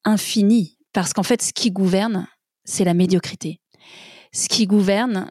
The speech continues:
c'est le fait d'avoir renoncé à se positionner en tant qu'être humain qui n'est que de passage et qui n'est là que pour transmettre, en fait. Euh, cette histoire d'individualisme et de, euh,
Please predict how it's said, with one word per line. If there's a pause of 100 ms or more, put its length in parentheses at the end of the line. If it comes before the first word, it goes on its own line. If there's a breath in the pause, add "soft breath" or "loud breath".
c'est
le
fait
d'avoir
renoncé (220)
à
se
positionner
en
tant
qu'être
humain
qui
n'est
que
de
passage (220)
et
qui
n'est
là
que
pour
transmettre,
en
fait. (720 loud breath)
Euh, (400 loud breath)
cette
histoire
d'individualisme (160)
et
de,
euh,